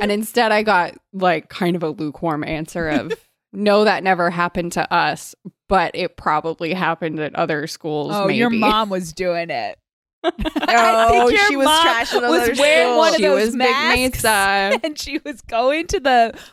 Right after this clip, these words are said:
Speaker 1: Ooh.
Speaker 2: bonfire.
Speaker 1: Montezuma
Speaker 3: Also, like,
Speaker 1: High School or whatever it was <laughs> called.
Speaker 3: for the, for, like, for how seriously, like, I know that it, it is, like, the way that they are acting is, like, guerrilla warfare.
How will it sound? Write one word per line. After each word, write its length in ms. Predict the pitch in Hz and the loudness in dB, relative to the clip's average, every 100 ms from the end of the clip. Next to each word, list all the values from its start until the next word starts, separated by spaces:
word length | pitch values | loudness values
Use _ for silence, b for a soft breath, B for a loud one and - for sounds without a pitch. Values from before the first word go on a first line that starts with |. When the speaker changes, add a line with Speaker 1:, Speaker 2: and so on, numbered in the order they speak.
| _ | _
Speaker 1:
Ooh. 40 | 185 | 0
Speaker 2:
bonfire. 880 | 415 415 - 330 330 330 339 370 381 _ _ _ _ _ _ _ _ | 2 4 4 2 2 2 0 -2 -6 _ _ _ _ _ _ _ _
Speaker 1:
Montezuma 460 | 185 185 233 208 208 | -2 2 2 2 2
Speaker 3:
Also, 60 | 214 | 4
like, 200 | 208 240 | 2 2
Speaker 1:
High 120 | 226 | -2
School 580 | - - 170 160 165 170 | -4 -2 -2 0 -2 -6
or 100 | 170 | -8
whatever 340 | 165 160 156 151 | -6 -4 -4 -6
it 40 | |
was 120 | 151 | -6
<laughs> 40 | - | -6
called. 580 | - - - - - - 233 - 381 - 453 | -6 -4 -6 -6 -12 -12 -20 -16 -14 -8 -4
Speaker 3:
for 320 | 247 285 359 | -2 -2 -4
the, 360 | 392 415 320 - - | -2 0 0 -2 -4
for, 200 | 240 247 | -4 -2
like, 240 | 247 240 | -2 -4
for 180 | - 247 | -4 -2
how 480 | - 214 254 320 339 | 0 0 2 0 -4
seriously, 680 | - - 202 196 214 220 233 | -10 -10 -6 -4 -4 -4 -4
like, 160 | 208 - | -4 -2
I 100 | 226 | -2
know 180 | 214 220 | -2 -2
that 240 | 294 285 | -2 -4
it, 140 | 262 - | -6 -6
it 160 | - | -8
is, 320 | - 180 180 - | -6 -6 -6 -4
like, 280 | 165 - _ _ _ _ | -6 -6 _ _ _ _
the 80 | 208 | -6
way 280 | 196 196 220 | -2 0 0
that 100 | 269 | 0
they 80 | 302 | -2
are 80 | 269 | 0
acting 380 | 185 190 180 - _ | 0 -2 -10 -12 _
is, 240 | - 190 175 | -8 -6 -6
like, 140 | 185 - - | -8 -10 -6
guerrilla 340 | 180 165 170 | -2 -2 -2
warfare. 600 | 143 120 143 180 180 175 | -4 -10 -4 -2 -2 -2